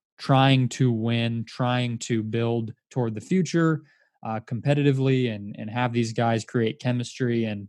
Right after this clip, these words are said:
and passion together, all the stuff Monty Williams has been preaching all season. I, I think that is hard to maintain when you're not on the court together. So this, even if they don't win enough games to even make the playoffs, I think it's gonna be really valuable.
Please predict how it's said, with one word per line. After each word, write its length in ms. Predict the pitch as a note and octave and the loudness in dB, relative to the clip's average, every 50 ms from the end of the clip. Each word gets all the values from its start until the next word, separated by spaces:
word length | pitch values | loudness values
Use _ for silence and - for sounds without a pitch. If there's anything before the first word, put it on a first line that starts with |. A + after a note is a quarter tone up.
| _ _ | _ _
and 160 | - A#2+ G2+ | -10 -10 -6
passion 400 | - C3 A#2+ A#2 A#2+ - - C3 | -2 -2 0 0 -2 -2 -2 -2
together, 500 | A#2+ A#2+ A#2 A#2 A#2 A2 A2+ A2+ A2+ A2 - _ _ _ _ _ _ _ _ | -2 0 0 0 0 0 0 -2 -4 -6 -8 _ _ _ _ _ _ _ _
all 140 | - C#3 C#3+ | -2 0 2
the 100 | C#3 C3+ | 2 0
stuff 260 | C3+ - C3+ B2+ - | 0 0 0 0 0
Monty 240 | C3 B2 A#2+ A#2+ A#2+ | 0 0 0 0 0
Williams 300 | A#2 A#2 A#2 A2+ A2 - | 0 0 -2 -2 -4 -4
has 60 | A#2+ | -6
been 140 | A2 A2 G#2+ | -4 -4 -6
preaching 360 | - - A#2 A2+ - - G#2+ | -4 -4 -4 -4 -4 -6 -6
all 120 | G#2+ G#2 G#2 | -6 -6 -6
season. 360 | - - C3 B2 A2+ A#2 A2 | -4 -4 -4 -4 -2 -4 -6
I, 80 | - - - | -6 -6 -6
I 40 | |
think 260 | C3 - C#3 B2+ A#2+ - | -2 0 0 0 0 2
that 220 | C#3+ C3 B2+ - _ _ _ _ _ _ _ _ _ _ _ _ _ | 2 2 0 -2 _ _ _ _ _ _ _ _ _ _ _ _ _
is 140 | - B2 - | -2 -2 0
hard 240 | - C3+ C#3+ D3 D3 | 4 4 4 6 6
to 60 | D3 | 6
maintain 560 | D3 C#3+ C#3+ C#3+ C#3+ C3+ C3+ B2+ C3+ C#3 B2+ | 6 8 6 6 6 4 4 4 4 4 4
when 100 | A2+ G#2+ | 2 0
you're 100 | G#2+ A2 | 0 -2
not 220 | A2 A2 A2+ A2+ - | -2 -2 -2 -2 -2
on 160 | A#2 A#2 A2+ | -4 -4 -4
the 80 | A2 | -4
court 280 | A2 - - C3 A#2 A2+ | -6 -4 -4 -4 -4 -4
together. 360 | - A#2 G#2+ G2 F#2+ F#2+ F#2+ G#2 | -6 -6 -6 -6 -6 -8 -10 -8
So 120 | - - | -8 -4
this, 380 | A2 A#2 A#2+ A#2+ - - - - _ - | -4 -2 -2 0 -2 -2 -4 -4 _ 0
even 260 | D3+ D#3 D#3+ D#3 D3+ | 2 4 4 4 4
if 140 | D3+ C3+ - | 4 4 4
they 100 | C#3+ C3 | 4 4
don't 220 | B2+ B2+ B2+ B2 | 4 2 2 2
win 360 | A#2+ A#2+ A#2+ A#2 A#2+ A#2+ A2+ - _ _ _ _ _ _ _ _ _ _ _ _ _ _ _ _ _ - | 0 0 0 0 0 -2 -4 -8 _ _ _ _ _ _ _ _ _ _ _ _ _ _ _ _ _ -2
enough 260 | C3+ B2 A#2+ A#2 - | 0 2 2 0 0
games 300 | - B2+ A#2+ A#2 A2+ - | 0 0 0 0 0 0
to 100 | - A#2+ | 0 0
even 200 | A2+ A2 A2+ A2 | 0 0 0 0
make 180 | A2+ A2+ A2 - | 0 -2 -2 -4
the 60 | G#2+ | -8
playoffs, 520 | - - A2+ G#2 G#2 G#2 G2 G2 G2 - | -6 -4 -4 -2 -2 -4 -4 -6 -6 -6
I 40 | - | -8
think 140 | G2+ G#2+ G#2+ | -6 -6 -6
it's 100 | G2+ - | -8 -6
gonna 160 | - G#2+ G#2 | -6 -6 -4
be 260 | G2+ G#2 G2+ G2+ G2+ | -4 -4 -4 -4 -4
really 220 | G2 G2+ G#2 G2 G2 | -6 -6 -6 -6 -6
valuable. 440 | F#2+ F#2+ F#2+ F#2 F#2 F#2 F#2 F2+ | -6 -8 -8 -10 -12 -14 -16 -20